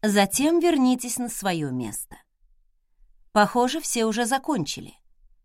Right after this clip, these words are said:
Сегодня последний учебный день в этом году, а значит, вам в последний раз выдали молоко. Поздравляю вас с завершением эксперимента.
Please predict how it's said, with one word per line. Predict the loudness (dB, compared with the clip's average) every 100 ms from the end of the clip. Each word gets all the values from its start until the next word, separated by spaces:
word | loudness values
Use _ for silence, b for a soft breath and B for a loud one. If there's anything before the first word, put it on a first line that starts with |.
| _ _ _ _ _ _ _ -10
Сегодня | 0 2 4 6 4
последний | 6 4 2 -2 -2 2 0 0
учебный | -4 -4 -4 0 -2
день | -2 -2 -2
в | 0
этом | -2 -2 0
году, | 0 0 -4 -6 B B B B
а | 2 2
значит, | 4 2 2 -2 -4
вам | 2 4 4
в | 0
последний | 2 2 0 -2 -2 -4 -6
раз | -2 -2 -4 -8 -10 -4
выдали | -2 2 0 0 -2
молоко. | -4 -6 -8 -10 -12 -14 _ _ _ _ _ _ _ _ _ _
Поздравляю | 0 2 2 2 2 -2 -2
вас | 2 2 2 -8 b b b
с | 2
завершением | 4 4 2 -2 0 0 -2 -4 -6
эксперимента. | -8 -6 -6 -6 -6 -8 -14